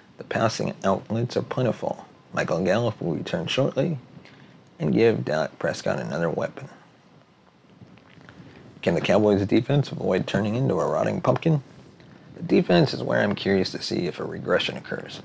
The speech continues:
I'll start by saying the twenty twenty-one Cowboys defense has stepped up beyond most expectations. They are the fifth best rushing defense and tout the fourth best turnover differential at plus seven.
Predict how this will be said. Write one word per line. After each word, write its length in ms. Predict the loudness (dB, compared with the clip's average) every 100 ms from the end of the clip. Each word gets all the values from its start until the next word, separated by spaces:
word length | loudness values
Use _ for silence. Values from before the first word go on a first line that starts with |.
| -20 -20 -20 -20 -20 -12
I'll 100 | -6
start 220 | 0 2
by 100 | 2
saying 260 | 2 0 0
the 40 |
twenty 300 | -2 -4 -4 -4
twenty-one 380 | -2 0 0 0
Cowboys 340 | 0 2 2
defense 400 | 2 0 0 -2
has 320 | -4 -2 -2
stepped 320 | 0 0 2
up 200 | 2 0 -2
beyond 320 | -4 -2 0
most 260 | -2 -2
expectations. 960 | -2 -4 -4 -6 -2 -4 -4 -8 -18 -20 -20 -20 -20 -20 -20 -20 -20 -8
They 100 | -4
are 140 | -4
the 60 | -4
fifth 340 | 2 2 2
best 240 | 0 -2 0
rushing 340 | 0 0 2
defense 420 | 2 2 -2 -2 -8
and 100 | -10
tout 240 | -4 -4 -4
the 40 |
fourth 380 | -4 0 0 0
best 300 | -4 -4 -4
turnover 340 | 0 0 0
differential 640 | -2 -6 -8 -8 -8 -10 -12 -20 -20 -18 -14
at 160 | -12
plus 240 | -6 -4 -4
seven. 320 | -4 -6